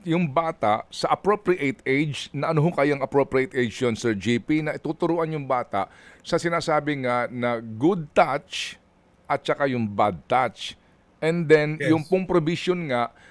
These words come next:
Speaker 1: ng batas na maari nang ang ginagawa sa iyo ay pagsasamantala o panggagahasa.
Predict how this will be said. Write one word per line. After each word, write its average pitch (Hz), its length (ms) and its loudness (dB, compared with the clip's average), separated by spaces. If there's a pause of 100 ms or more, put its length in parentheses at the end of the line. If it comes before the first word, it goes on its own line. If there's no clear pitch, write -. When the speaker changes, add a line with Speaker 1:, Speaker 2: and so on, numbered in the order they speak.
(300)
Speaker 1:
ng 151 480 -2
batas 131 480 2
na 151 400 0
maari 165 640 -2
nang 151 320 -4
ang 135 240 -4
ginagawa 143 640 0
sa 143 160 0
iyo 110 320 -2
ay 135 160 0
pagsasamantala 120 1120 -2
o 135 160 -4
panggagahasa. 104 1120 -4